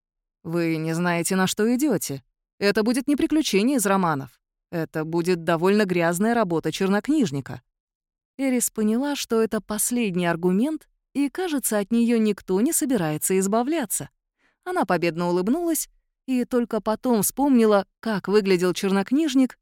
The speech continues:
и тот кровавый круг, в котором он лежал. Но она справится с этим. Обязательно. «Что вы умеете?» устало спросил он. «Ставить метки и маячки,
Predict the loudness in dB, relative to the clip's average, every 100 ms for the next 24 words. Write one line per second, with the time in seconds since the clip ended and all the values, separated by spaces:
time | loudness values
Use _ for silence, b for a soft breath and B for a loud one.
0 | -6 -4 -2 -4 -2 2 2 2 0 -2
1 | -2 -4 -4 0 0 2 2 0 0 -4
2 | -8 _ _ _ _ _ _ -6 -2 -2
3 | -4 -4 -4 -4 -6 -6 -6 -6 -8 -12
4 | _ _ _ -4 0 2 0 -2 -4 -6
5 | -10 _ _ _ _ _ _ _ _ -12
6 | -2 0 2 2 2 0 0 0 -4 -4
7 | _ _ _ _ _ _ -10 -6 -4 -4
8 | -4 -4 -4 -2 -2 -4 -8 _ _ _
9 | _ _ -8 -4 -2 -2 0 0 0 -2
10 | -2 0 0 -2 -6 -6 -6